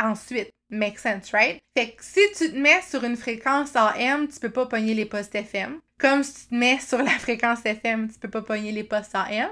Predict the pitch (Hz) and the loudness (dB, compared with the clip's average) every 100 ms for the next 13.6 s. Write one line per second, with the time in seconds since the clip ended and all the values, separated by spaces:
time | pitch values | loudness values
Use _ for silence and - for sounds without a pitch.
0 | 370 - - 330 330 311 277 262 330 508 | -6 -14 0 2 2 2 4 4 2 -2
1 | _ _ - 233 254 359 - 311 302 302 | _ _ -8 0 4 4 4 -2 0 -2
2 | 320 269 233 247 226 220 - - 269 - | -2 -2 -2 -4 -4 -10 -10 -10 -10 -10
3 | 220 220 214 208 240 240 - 220 214 214 | -12 -8 -8 -6 -8 -8 -8 -8 -8 -8
4 | 220 226 220 208 208 208 220 254 - 220 | -6 0 0 0 -2 -4 -6 -8 -10 -10
5 | 202 214 220 208 208 202 214 214 214 220 | -10 -10 -10 -10 -12 -10 -14 -8 -6 -6
6 | 196 214 208 302 - - _ _ - 262 | -2 -2 -2 -6 -14 -20 _ _ -6 -2
7 | 233 262 277 247 240 277 - 220 220 214 | 2 2 4 2 2 -4 -6 -4 -2 -2
8 | 220 226 220 226 220 247 220 208 262 - | -2 -2 0 0 2 2 0 -2 -8 -2
9 | 220 214 214 247 220 214 214 208 208 233 | -2 -2 -4 -4 0 4 4 2 0 2
10 | 233 214 208 208 - 214 - 254 247 233 | 2 2 0 0 -6 -6 -4 -4 -4 -4
11 | 262 247 - 220 214 220 220 220 220 277 | -6 -6 -6 -4 -2 0 0 0 -4 -4
12 | 269 269 269 233 - 233 208 220 247 240 | -4 -4 -10 -10 -8 -4 -2 2 2 2
13 | 220 214 262 269 254 | -2 -4 -6 -4 -4